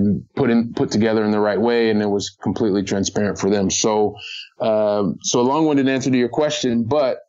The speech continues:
uh, you know, now we have people in Europe and in Latin America and, uh, and in the U S that are part of, uh, part of our projects.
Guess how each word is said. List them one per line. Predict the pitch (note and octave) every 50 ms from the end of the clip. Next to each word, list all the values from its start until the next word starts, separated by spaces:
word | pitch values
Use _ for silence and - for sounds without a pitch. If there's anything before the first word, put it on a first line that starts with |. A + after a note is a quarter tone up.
| _ -
uh, | A2 A2+ A#2 A#2 A2+ A2 A2+ A#2 A#2 A#2 A2 - -
you | A#2 A#2+
know, | A2+ G#2+
now | A2 A#2+ A#2+ B2
we | B2+ B2 A#2+
have | A#2+ A#2 A#2 A#2 -
people | B2+ A#2 B2 B2+ B2 -
in | A#2 A2 A2 A2+
Europe | A#2 B2 B2+ B2+ A#2+ G#2 -
and | G#2 A2 G#2+ G#2+ G#2 A2
in | A2 G#2+ G#2+ A2+ A2 G#2+ - _ _ _ _ _ _ _ _ _ _ _ _ _
Latin | A2+ A2 A2+
America | G#2+ G#2 A2 A2 A2 G#2+ A2 - A2 G#2+ G#2+ - -
and, | G#2 G#2 G#2+ G#2 G2
uh, | G2+ G2 G2 G2
and | - - A2 A2+
in | G#2+
the | G2+
U | G2 G#2 G2+ G2
S | F#2+ - - - - _ _ _ _
that | - G2+ G2+
are | F#2+ F#2+
part | F#2+ - G#2 G2+
of, | G2+ F#2 F#2+
uh, | F#2 F#2 F#2 F2+ F#2 F#2
part | - G#2 G2+
of | F#2+
our | F#2+
projects. | F#2 G#2 G2 G2 F#2+ F#2 - -